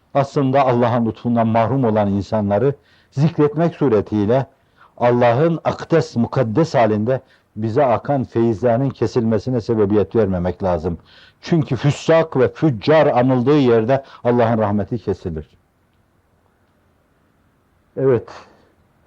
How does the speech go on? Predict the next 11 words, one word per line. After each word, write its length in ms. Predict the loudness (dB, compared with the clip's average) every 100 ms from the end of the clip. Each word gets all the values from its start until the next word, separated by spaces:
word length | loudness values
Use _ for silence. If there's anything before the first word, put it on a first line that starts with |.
| _
bunu 360 | 0 2 0 2
daha 260 | 2 4 4
evvel 400 | 4 4 2 -2 -8 _ _ _ -10
ister 460 | -8 0 2 2 -2 _ _ _ _ _
müşrikler, 760 | -4 -4 -4 -6 -4 0 2 2 -4
ister 400 | -14 -6 0 0
müsteşrikler, 960 | 2 -4 -2 -2 -2 -2 -6 0 0 0 -6 _ _ _ _
şimdi 480 | -20 -4 0 2 2
de 180 | 2 2
o 220 | 2 2
müsteşriklerin 1000 | 2 -2 -2 -2 -2 -2 -2 0 2 0